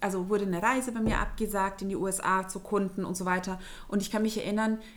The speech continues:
echt, ich war so voller Vor-, Vorfreude und natürlich auch voller, ne, Druck und so,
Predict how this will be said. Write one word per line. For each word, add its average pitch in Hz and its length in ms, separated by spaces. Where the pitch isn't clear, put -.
echt, 226 340
ich 202 140
war 208 80
so 208 120
voller 233 280
Vor-, 214 280
Vorfreude 226 720
und 208 60
natürlich 226 340
auch 160 80
voller, - 400
ne, 202 220
Druck 294 300
und 220 160
so, 208 240